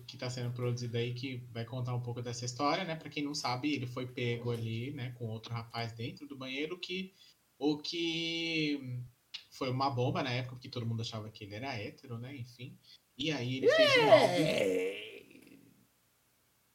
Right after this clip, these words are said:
Speaker 1: Mas era uma
Speaker 2: Ele
Speaker 1: coisa meio
Speaker 2: usava,
Speaker 1: anos
Speaker 2: eu, gente,
Speaker 1: noventa,
Speaker 2: quando eu
Speaker 1: né?
Speaker 2: vi ele no, não, se bem que eu não peguei essa época, né?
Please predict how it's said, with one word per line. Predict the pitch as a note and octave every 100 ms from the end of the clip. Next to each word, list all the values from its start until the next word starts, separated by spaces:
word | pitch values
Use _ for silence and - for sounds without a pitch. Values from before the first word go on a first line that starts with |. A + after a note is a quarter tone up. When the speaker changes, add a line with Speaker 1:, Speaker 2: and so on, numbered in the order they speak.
| _ _ _ _ _ - -
Speaker 1:
Mas | G#4+
era | F#4+
uma | D#3+
Speaker 2:
Ele | F3+
Speaker 1:
coisa | G3
meio | F#3 F3+
Speaker 2:
usava, | E3+ F#3
Speaker 1:
anos | -
Speaker 2:
eu, | D3+
gente, | B2+ D3 G3 D#3+
Speaker 1:
noventa, | -
Speaker 2:
quando | - D3 D3+
eu | D3+
Speaker 1:
né? | C3
Speaker 2:
vi | E3
ele | E3 D3+
no, | D3 D3+ B2 F#2 G2 - - - _ _ _ _ _ _
não, | B2+
se | -
bem | A#2+ B2
que | B2+
eu | D3
não | B2+
peguei | C3 C3+ A2
essa | A2 D#3+
época, | A2 - G2
né? | G2